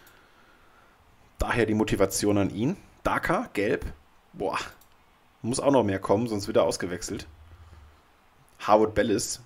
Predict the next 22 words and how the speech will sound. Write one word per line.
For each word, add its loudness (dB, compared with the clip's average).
die -4
Überraschung, 0
ich -4
hab's -6
eben -8
schon -6
mal -2
kurz -4
thematisiert, -4
spielt -6
auch -6
hier -8
wieder -2
eine 0
zwei -2
Komma -2
null 2
aus -8
der -4
Hüfte -2
und 0
ist -2